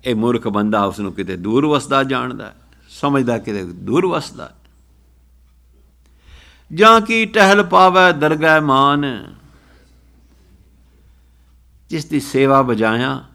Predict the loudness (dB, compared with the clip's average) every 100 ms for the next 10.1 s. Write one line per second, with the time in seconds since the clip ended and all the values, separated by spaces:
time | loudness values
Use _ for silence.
0 | _ _ _ -8 -4 -4 -6 -6 -4 -4
1 | -6 -6 -2 -2 -2 -6 -6 -2 -2 -2
2 | -4 -4 -6 -10 -14 _ _ _ _ _
3 | _ -20 -20 _ _ _ _ _ _ -6
4 | -4 -2 -2 -4 -6 -2 -2 -2 -6 -8
5 | -6 -8 -10 -12 -12 -14 -18 -20 -20 _
6 | _ _ _ _ -20 -20 _ _ _ _
7 | _ _ _ _ _ _ _ 2 2 4
8 | 4 4 2 2 2 -4 -14 _ _ -20
9 | _ _ _ _ _ -6 4 6 6 4